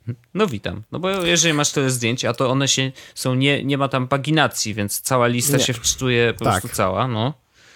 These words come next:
Speaker 2: E, kiedy chciałem zrobić tak, żeby Dropboxa przerzucić na dysk zewnętrzny, to w momencie, kiedy uruchamiałem pobieranie właśnie całości,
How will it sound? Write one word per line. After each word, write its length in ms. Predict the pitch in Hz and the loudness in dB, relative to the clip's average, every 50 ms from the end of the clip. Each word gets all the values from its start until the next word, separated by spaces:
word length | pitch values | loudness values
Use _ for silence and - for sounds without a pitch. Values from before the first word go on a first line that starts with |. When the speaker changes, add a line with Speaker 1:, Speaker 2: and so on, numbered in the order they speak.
| - _ _ _ _ _ _ _ _ _ _ _ - - - | -20 _ _ _ _ _ _ _ _ _ _ _ -16 -8 -4
Speaker 2:
E, 220 | 120 123 120 120 117 | 0 0 2 2 2
kiedy 200 | - 151 143 147 | 0 0 0 0
chciałem 280 | - - 175 180 175 | 0 2 2 2 2
zrobić 260 | 170 165 156 147 151 | 2 2 0 0 0
tak, 160 | - 165 160 160 | 0 0 0 2
żeby 220 | 160 156 151 151 143 | 2 2 2 2 2
Dropboxa 640 | 139 147 165 175 143 143 143 139 143 170 170 - - 147 | 0 -4 -8 -4 0 0 2 2 2 2 2 2 0 -2
przerzucić 400 | - - 151 151 156 - - - | -2 -2 -4 -4 -4 -6 -6 -4
na 120 | 147 135 131 | -2 0 0
dysk 220 | 151 156 147 139 | 0 0 0 0
zewnętrzny, 560 | 135 135 131 135 131 127 - - 190 226 277 269 - _ _ _ _ _ _ - - _ - - - - - - | 0 0 0 0 0 0 0 0 2 2 2 0 -6 _ _ _ _ _ _ -20 -20 _ -20 -16 -16 -14 -6 -2
to 100 | 151 139 | 0 2
w 20 | |
momencie, 240 | 151 190 202 - 208 | 2 2 2 0 0
kiedy 160 | - 180 170 | 0 0 2
uruchamiałem 600 | 160 160 165 - 160 151 156 165 165 160 160 160 165 - _ _ _ _ _ _ _ _ _ _ - - _ _ _ _ _ _ _ _ _ _ _ _ _ _ _ _ _ _ _ _ _ _ _ _ _ _ _ - - - - _ _ _ _ _ - | 2 2 2 2 2 2 4 4 4 2 2 0 -4 -10 _ _ _ _ _ _ _ _ _ _ -20 -20 _ _ _ _ _ _ _ _ _ _ _ _ _ _ _ _ _ _ _ _ _ _ _ _ _ _ _ -10 -10 -10 -10 _ _ _ _ _ -6
pobieranie 520 | - 151 143 156 160 175 202 214 190 165 | -4 -2 0 2 4 4 4 4 4 4
właśnie 280 | 139 135 139 - - 147 | 2 2 0 0 -2 0
całości, 520 | - 143 131 123 123 - - 233 254 302 | 2 2 2 2 2 0 0 2 0 0